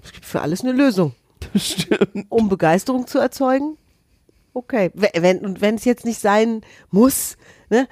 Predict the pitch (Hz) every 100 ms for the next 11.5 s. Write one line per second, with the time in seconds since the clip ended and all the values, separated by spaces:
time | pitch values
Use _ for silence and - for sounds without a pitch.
0 | - 202 202 185 202 214 214 - 196 196
1 | 190 202 208 - 202 254 285 269 - -
2 | 262 262 285 - - - 262 247 262 269
3 | 254 - 247 - 226 226 240 254 262 _
4 | _ _ _ _ - 294 240 240 247 233
5 | 240 254 247 - 240 - - - 180 -
6 | - - 180 - - - - - _ -
7 | - 226 196 277 - 233 185 175 170 170
8 | 147 160 - - - 135 - 131 120 214
9 | _ _ _ _ _ _ - 302 349 _
10 | _ _ _ _ _ _ - _ - 127
11 | 135 135 131 135